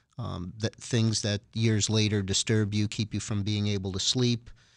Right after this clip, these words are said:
um, sometimes, uh, make you self-medicate with alcohol in order to try to forget the memories. Um, and, and so this bill will help those firefighters and police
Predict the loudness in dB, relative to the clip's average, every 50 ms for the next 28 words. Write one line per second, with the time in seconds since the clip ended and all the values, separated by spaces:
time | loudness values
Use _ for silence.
0 | _ _ _ _ -4 -2 -2 0 -2 -2 -4 -8 -14 _ -20 _ _ -4 -2 0
1 | 0 0 0 0 0 -2 0 0 0 0 -2 -2 -2 -2 -2 -2 -4 -4 -6 -8
2 | -10 -10 -4 0 0 2 2 2 0 -2 -2 0 2 2 2 2 2 0 0 0
3 | 0 2 2 0 0 0 0 0 0 0 0 -2 0 0 0 0 0 -2 -4 -4
4 | -2 0 0 0 0 0 0 0 0 0 0 -2 -4 -4 -6 -6 -4 -2 -2 -2
5 | -2 -2 -4 -6 -4 -4 -2 -2 -2 -2 -2 0 2 2 2 2 2 0 0 -2
6 | -4 -6 -10 -18 -20 -20 -20 -20 _ _ _ _ -4 -2 -2 -2 -2 0 0 0
7 | 0 0 -2 -4 -2 -2 0 2 2 2 4 2 2 0 0 0 2 2 2 2
8 | 0 -2 -2 -2 -2 -2 -2 -2 -4 -4 -2 0 0 0 0 0 -2 -2 -2 -2
9 | -4 -4 -4 -4 -4 -4 -4 -4 -4 -4 -4 -6 -8 -8 -8 -6 -2 -2 0 0
10 | 0 -2 -4